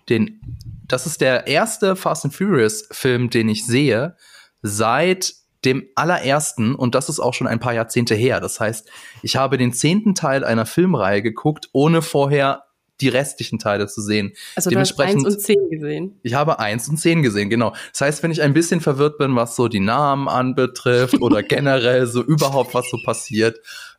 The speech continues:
Speaker 1: ähm, das ist der Grund. Nun ist das natürlich ein bisschen ungünstig, wenn man einen, äh, Podcast über eine Filmreihe macht oder über einen Film, aber ich glaube, wir können das ganz gut kompensieren, indem ich so zwei kompetente, äh, Leute im Podcast habe, die eben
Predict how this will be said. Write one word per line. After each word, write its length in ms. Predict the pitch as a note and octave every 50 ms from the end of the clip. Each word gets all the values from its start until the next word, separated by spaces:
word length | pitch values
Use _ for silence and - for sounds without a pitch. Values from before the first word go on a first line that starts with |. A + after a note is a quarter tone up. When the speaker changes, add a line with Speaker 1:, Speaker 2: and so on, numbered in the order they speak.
| _ -
Speaker 1:
ähm, 360 | B2 A#2 A2+ A2 A2 A2+ - A2+
das 240 | A#2 C3+ D#3+ -
ist 160 | G#3+ F#3+ - -
der 100 | F#3 D#3+
Grund. 420 | C#3 B2+ B2+ A#2 G#2 G2+ G2 - - _ _ - - - - _ _ -
Nun 280 | C3+ C3+ C#3 C3+ -
ist 140 | - D3 -
das 140 | D#3+ D3 D#3+
natürlich 420 | C#3+ C#3 - D3+ C#3+ C#3+ C#3 -
ein 140 | C3 B2 B2+
bisschen 400 | C3 B2 - - C3 A#2+ A2 -
ungünstig, 800 | - C3+ C3 B2+ B2 A2 A2 G#2+ A2 G#2+ - - A#2+ A2 - -
wenn 80 | A2+ A2
man 160 | A2 G#2+ F#2+
einen, 340 | - F#2+ F#2+ F#2+ F#2+ F#2 -
äh, 100 | - - _ _
Podcast 720 | - C#3+ C#3 - - - C3+ A#2+ A2+ A#2+ - - - _
über 260 | - B2 A#2+ A#2 A2+ D2
eine 220 | G2+ G#2+ A2 A2
Filmreihe 500 | - - C3 B2+ B2+ - A2 G#2+ A2 A2
macht 220 | A2 G#2+ G#2+ -
oder 140 | B2+ A2+ A2+
über 200 | A2 G#2+ A2 G#2+
einen 160 | F#2 F#2+ F#2+
Film, 340 | G2+ - - D#3 D#3 E3+ F3 E3+ - - - - - -
aber 600 | A2+ B2 C3+ C#3+ C#3 C#3+ C3+ C3+ C3 - - - _ _ _ _ _ _ _ _ -
ich 180 | - - -
glaube, 340 | - C3 C3 D3 D3 C#3 A#2+
wir 100 | B2+ B2
können 220 | - C#3 C3+ C3 B2+
das 160 | A#2+ A#2+ -
ganz 220 | A#2 A2+ A#2 -
gut 160 | - - B2
kompensieren, 760 | - - A#2 G#2+ - A#2+ A2+ G#2+ A2 A2 G#2+ G#2 G#2 G#2 - _ _ -
indem 300 | B2+ A#2 A2 A2+ A2 A2
ich 160 | A2 A2 -
so 140 | - A#2 A2
zwei 360 | A2 - - - A2 G#2 A2
kompetente, 960 | G#2+ - B2 G#2+ G#2 A#2 A2 - - A2 G#2 G#2 - - G#2+ G2+ G2+ G#2 - -
äh, 260 | - A#2 A2+ A2+ A2 -
Leute 540 | - G#2+ G#2+ G#2+ G#2+ A2 - A#2 G#2 G#2 -
im 100 | - A2
Podcast 520 | - - - - - - A#2 G2+ - - -
habe, 200 | G2 G2+ G2+ G2+
die 160 | G#2 G#2 -
eben 240 | G#2 G#2 G2+ G2